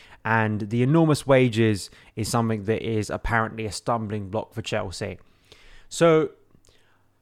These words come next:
is it shocking? Actually, when you step back and you look at Chelsea's recruitment strategy over the past year, we can't really sit here and go, "Oh, okay, this is a really left field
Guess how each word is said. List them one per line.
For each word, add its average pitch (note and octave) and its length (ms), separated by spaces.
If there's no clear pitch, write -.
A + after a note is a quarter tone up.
is F#3+ 180
it G#3 260
shocking? D3 460
Actually, F3+ 300
when F3 140
you D#3 60
step C3+ 320
back B2+ 360
and B2 200
you A#2+ 120
look C3+ 260
at C#3+ 120
Chelsea's B2+ 440
recruitment A#2+ 460
strategy A2+ 400
over A#2 180
the G#2+ 80
past A2 460
year, G2+ 300
we C#3 160
can't E3 460
really C#3+ 240
sit - 240
here B2+ 260
and A#2+ 140
go, A#2 380
"Oh, B2+ 160
okay, A#2+ 280
this B2 280
is B2 300
a A#2+ 40
really C3 520
left A#2 280
field A2 460